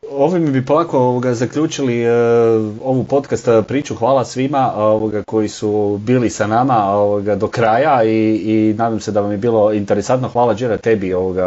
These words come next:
evo, jedno super, e, iskustvo i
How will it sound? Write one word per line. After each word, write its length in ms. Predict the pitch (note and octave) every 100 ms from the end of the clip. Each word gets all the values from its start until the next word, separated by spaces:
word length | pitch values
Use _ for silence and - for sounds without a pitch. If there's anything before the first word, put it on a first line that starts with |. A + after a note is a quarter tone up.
| F2+
evo, 180 | G2 F2
jedno 180 | F#2+ G2+
super, 320 | A2+ G#2+ F#2 - - - - -
e, 280 | G#2 G#2 G2+
iskustvo 560 | G2+ - B2 B2+ A#2 A2
i 160 | G#2+